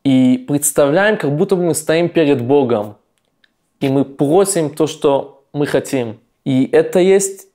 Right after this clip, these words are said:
это и есть пик молитвы, что мы соединяемся с Богом, мысленно соединяемся с Ним. И чтобы дойти до этого пика, невозможно просто упасть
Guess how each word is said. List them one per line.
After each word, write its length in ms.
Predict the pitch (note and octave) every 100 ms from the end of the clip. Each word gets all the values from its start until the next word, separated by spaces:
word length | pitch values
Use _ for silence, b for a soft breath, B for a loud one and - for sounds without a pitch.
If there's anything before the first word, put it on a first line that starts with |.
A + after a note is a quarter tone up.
| _
это 220 | F#3 F#3
и 100 | G3
есть 300 | G3+ G#3 -
пик 340 | - G#3 G#3+ -
молитвы, 640 | D3 D#3 F#3 F3+ B2 A2+
что 320 | - - - C3
мы 140 | C#3+
соединяемся 720 | D3 D#3+ C#3 D3+ F#3+ F3 D#3
с 120 | C3
Богом, 540 | B2+ D#3+ C3+ A#2 G#2 -
мысленно 540 | C#3+ E3+ F3 D#3 D3+
соединяемся 680 | C3 C#3 B2 B2 B2+ A#2+ -
с 100 | A2+ -
Ним. 240 | A2+ D3+ _ b b b b
И 460 | - C#3 C3+ - _
чтобы 500 | - - D#3 D3+ D3
дойти 280 | C3 C3+ E3
до 120 | F#3+
этого 280 | G#3+ F#3 D3
пика, 600 | D3+ G#3 A#3 A#3+ A#3+ - -
невозможно 500 | D3+ D#3+ F#3+ A#3+ G#3
просто 320 | F#3 F3+ -
упасть 800 | D#3 C3+ - D#3+ B2+ - - -